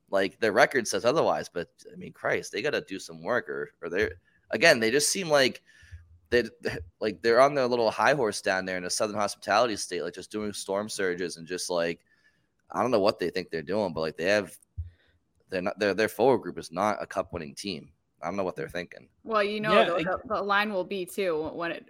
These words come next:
Speaker 2: when, <laughs> or if they don't do anything, the line is always, "We're confident in the group we have."
Speaker 1: Okay. So a
Speaker 3: Yeah,
Speaker 1: lot of
Speaker 3: again,
Speaker 1: fun.
Speaker 3: and it, it's what I'm, they kinda have that reputation around the league of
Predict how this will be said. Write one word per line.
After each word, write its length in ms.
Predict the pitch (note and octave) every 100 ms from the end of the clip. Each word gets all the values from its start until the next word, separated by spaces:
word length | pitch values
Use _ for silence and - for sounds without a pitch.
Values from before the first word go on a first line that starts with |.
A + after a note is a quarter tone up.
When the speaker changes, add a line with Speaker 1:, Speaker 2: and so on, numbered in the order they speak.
| -
Speaker 2:
when, 340 | - G#3+ G#3+ A#3 B3+ E4
<laughs> 220 | D#4+ A#3
or 160 | G3+ F#3
if 180 | F#3+
they 120 | - G3
don't 180 | F#3+
do 160 | F#3 G3
anything, 380 | G3 E3+ D#3+ E3
the 100 | D#3+
line 180 | F3 F3
is 120 | F3
always, 340 | E3+ D#3+ D#3+
"We're 80 | G3+
confident 400 | A#3+ A#3+ A#3 G3
in 60 | E3
the 80 |
group 200 | E3 F3
we 80 | F#3
have." 240 | F#3 - - _ _ - - _ - - _
Speaker 1:
Okay. 300 | - - - - - _ _
So 220 | - F#2
a 40 | F2+
Speaker 3:
Yeah, 120 | A3+
Speaker 1:
lot 40 | F#3
of 40 |
Speaker 3:
again, 220 | D#3 G3+ F3
Speaker 1:
fun. 80 |
Speaker 3:
and 160 | - F3
it, 200 | F3+ F3 -
it's 340 | E3 - -
what 160 | D#3 E3+
I'm, 260 | F#3 F3 F3+ C3
they 260 | D#3 E3
kinda 260 | E3+ F#3 F3+
have 120 | F#3
that 140 | F#3
reputation 540 | D#3 E3 E3+ F3 E3 F3+
around 100 | E3
the 80 | D#3+
league 380 | D3 G3 E3
of 260 | D3 C#3+ C3+